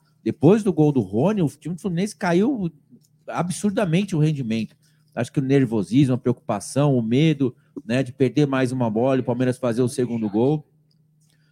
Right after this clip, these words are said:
Ah, mas o segundo tempo, eu esperava que o Palmeiras voltasse com a mesma atitude, o mesmo comportamento,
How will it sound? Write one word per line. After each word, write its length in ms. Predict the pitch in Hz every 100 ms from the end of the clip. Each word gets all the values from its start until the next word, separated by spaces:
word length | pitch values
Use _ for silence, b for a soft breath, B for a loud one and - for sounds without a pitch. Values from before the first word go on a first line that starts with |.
| _ -
Ah, 160 | 127
mas 300 | 135 175 180
o 40 | -
segundo 380 | 185 180 160
tempo, 380 | 156 165 180 - -
eu 180 | 180
esperava 480 | 175 - 156 147 143
que 60 | -
o 20 |
Palmeiras 320 | 143 139 131
voltasse 480 | 131 127 135 127 -
com 160 | - 127
a 60 |
mesma 480 | 113 131 175 165 151
atitude, 540 | 143 - 117 139 139
o 40 | 120
mesmo 220 | 131 127
comportamento, 720 | - 123 131 123 117 131